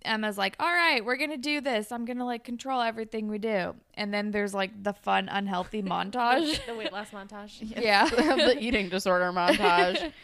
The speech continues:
Speaker 1: <laughs>
Speaker 3: And, like, they purge and they, like, try on clothes and, like,
Speaker 2: There's
Speaker 3: Emma
Speaker 2: tape
Speaker 3: bosses,
Speaker 2: measures.
Speaker 3: there's tape measures and Emma bosses Manny around.
Speaker 1: Oh, we also didn't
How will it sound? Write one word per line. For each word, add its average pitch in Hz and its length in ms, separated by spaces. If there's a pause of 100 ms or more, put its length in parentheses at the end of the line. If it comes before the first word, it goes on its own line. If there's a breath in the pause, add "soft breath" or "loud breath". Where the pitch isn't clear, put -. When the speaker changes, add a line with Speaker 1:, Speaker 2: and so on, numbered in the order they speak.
Speaker 1:
<laughs> - 180
Speaker 3:
And, 208 320
like, 220 420
they 269 160
purge 240 760
and 247 120
they, 247 300
like, 254 320
try 349 320
on 370 120
clothes 247 800
and, 220 120
like, 196 240 (840 loud breath)
Speaker 2:
There's 240 180
Speaker 3:
Emma 277 280
Speaker 2:
tape 269 80
Speaker 3:
bosses, 359 460
Speaker 2:
measures. 220 180
Speaker 3:
there's 240 240
tape 427 220
measures 202 500
and 202 100
Emma 339 240
bosses 339 440
Manny 339 360
around. 269 680
Speaker 1:
Oh, 233 140
we 269 120
also 320 300
didn't 381 280